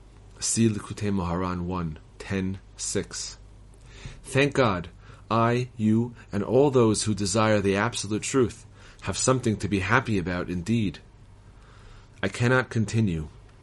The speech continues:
I have not yet sung Hamavdil and Eliyahu,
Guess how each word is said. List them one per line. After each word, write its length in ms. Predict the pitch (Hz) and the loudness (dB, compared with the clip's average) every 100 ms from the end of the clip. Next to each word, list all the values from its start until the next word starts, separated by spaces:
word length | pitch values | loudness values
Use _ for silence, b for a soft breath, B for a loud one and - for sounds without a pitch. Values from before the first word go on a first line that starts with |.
| - - | -20 -12
I 140 | 101 107 | -4 -2
have 120 | 98 | 0
not 220 | 117 123 | 2 2
yet 180 | 113 110 | 2 0
sung 340 | - 123 110 | 0 2 2
Hamavdil 800 | 92 95 92 82 90 117 101 85 | 0 -2 -2 -2 4 4 4 -2
and 180 | 90 90 | -6 -4
Eliyahu, 680 | 85 92 95 110 95 87 | -2 2 2 2 0 -2